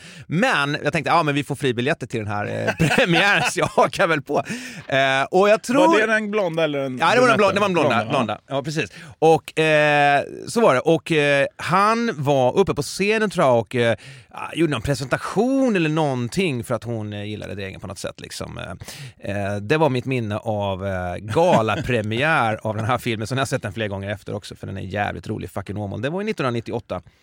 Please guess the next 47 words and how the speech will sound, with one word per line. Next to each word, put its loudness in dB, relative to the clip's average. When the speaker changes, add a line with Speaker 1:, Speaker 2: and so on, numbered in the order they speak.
Speaker 2:
Kom -2
ni 0
dit 2
nyktra? -8
Speaker 1:
Det 4
är 2
högst, -4
eh, 0
oklart. -2
Jag 2
har 4
för 2
mig 0
att -4
vi 0
var 2
ganska -4
städade, -2
för -8
det -6
var -4
en -2
så -4
här -2
Speaker 2:
Ja. -6
Speaker 1:
ganska -8
tidig -6
premiär -10
på -12
eftermiddagen, -12
så -16
här. -18
Men -6
det -2
gick -2
väl -2
vilt -6
till -10
sen, -8
såklart, -12
<laughs> -6
på -10
natten. -6
Men -2
på -4
tal 4
om 2